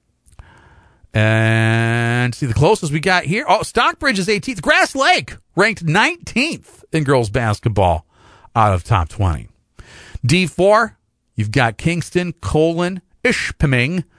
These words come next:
Portland, Saint Patrick, Fowler, one through five, Gobles, Lake Linden, Hubble, Baraga, Mendon, Maple City, Glen Lake, six through ten.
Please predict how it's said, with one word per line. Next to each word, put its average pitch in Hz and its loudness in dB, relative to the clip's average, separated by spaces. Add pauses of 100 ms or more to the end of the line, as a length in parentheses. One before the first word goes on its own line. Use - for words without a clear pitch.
(320)
Portland, 190 4
Saint 170 -4
Patrick, 151 0
Fowler, 135 2
one 117 0
through 110 -4
five, 123 2
Gobles, 156 0 (1040)
Lake 151 0
Linden, 143 0
Hubble, 170 -6 (480)
Baraga, 101 -2 (280)
Mendon, 143 -2 (360)
Maple 127 0
City, 175 -2
Glen 143 -2
Lake, 98 0
six - -6
through 101 -4
ten. 95 -2